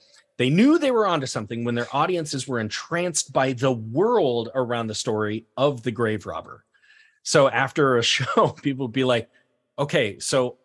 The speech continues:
I need more about this world. This, this is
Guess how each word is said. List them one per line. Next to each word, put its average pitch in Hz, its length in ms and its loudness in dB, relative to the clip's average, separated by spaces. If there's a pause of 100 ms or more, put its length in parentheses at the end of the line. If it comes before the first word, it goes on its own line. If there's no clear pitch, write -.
I 151 140 -2
need 156 260 -2
more 135 560 0
about 117 340 -6
this 101 220 -8
world. 92 560 -6
This, 113 300 -8
this 120 260 -8
is 110 160 -12